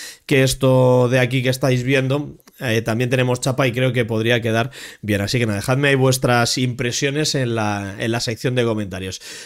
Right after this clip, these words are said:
Vamos con otra más que nos deja Asgalt y dice: "¿Podría usarse el videomarcador trescientos sesenta grados antes de la próxima temporada? ¿En qué partido sería posible? ¿Y el Skywalk?".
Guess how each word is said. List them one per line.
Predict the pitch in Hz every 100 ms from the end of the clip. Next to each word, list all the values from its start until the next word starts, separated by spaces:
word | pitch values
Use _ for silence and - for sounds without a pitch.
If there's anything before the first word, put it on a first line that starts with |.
| -
Vamos | 147 190 180
con | 175
otra | 170 160
más | 180 202
que | -
nos | 151 143
deja | 160 165
Asgalt | 151 - 165 156 170 180 170 -
y | 135
dice: | 143 131 131
"¿Podría | 127 139
usarse | 175 202 190
el | 180
videomarcador | 170 156 151 143 151
trescientos | 131 131 139 139
sesenta | 139 131
grados | 135 135 131 -
antes | 143 151 135 135
de | 127
la | 123 127
próxima | 131 131 123 117
temporada? | 120 117 113 135 170 _
¿En | 131 120
qué | 165
partido | 160 143 135 143
sería | 131 127 127
posible? | 127 117 117 139 160
¿Y | 117 123
el | 120 113
Skywalk?". | - 151 127 139 175